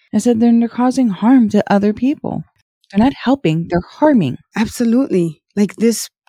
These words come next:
Speaker 2: this perfectly, she was a perfectly healthy, it, or s-, it looked like, right? A perfectly healthy woman who had this happen.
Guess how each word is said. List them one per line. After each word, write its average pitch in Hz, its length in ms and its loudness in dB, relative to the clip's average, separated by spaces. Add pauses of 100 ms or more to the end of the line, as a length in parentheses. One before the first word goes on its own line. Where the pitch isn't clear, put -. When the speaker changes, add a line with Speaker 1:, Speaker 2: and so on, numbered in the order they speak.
Speaker 2:
this 233 160 -6 (100)
perfectly, 254 760 -2 (240)
she - 200 -6
was 240 160 -4
a 190 80 0
perfectly 240 840 -4 (440)
healthy, 214 720 -2 (240)
it, 185 220 -6
or 170 140 -6
s-, 165 260 -8
it 185 120 -2
looked 185 280 0
like, 143 180 -6
right? 170 200 -4
A 202 100 -2
perfectly 202 480 -6
healthy 175 320 -6
woman 175 400 -2 (340)
who 208 100 -2
had 175 220 -2
this 180 160 -6
happen. 143 400 -12